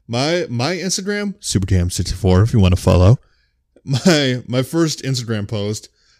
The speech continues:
I believe, was a black and white photo of the trees in my backyard in the winter. Like, my first two Instagram posts were, uh,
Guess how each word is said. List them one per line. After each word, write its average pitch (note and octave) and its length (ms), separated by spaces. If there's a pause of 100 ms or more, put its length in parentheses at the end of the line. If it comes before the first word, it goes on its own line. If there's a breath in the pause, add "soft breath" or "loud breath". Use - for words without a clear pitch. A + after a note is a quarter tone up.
I A#2+ 120
believe, B2+ 720
was B2+ 200
a B2+ 40
black A#2 340
and C3+ 120
white C3 260
photo B2 580
of G#2 460
the A2 100
trees A#2+ 400
in A#2 80
my G2+ 140
backyard G2 640
in F2+ 80
the F2+ 80
winter. F#2+ 460 (720 soft breath)
Like, B2 200
my A2+ 140
first E3 480
two C3 260
Instagram G#2+ 500
posts G#2+ 440
were, F#2+ 580 (720)
uh, F#2+ 260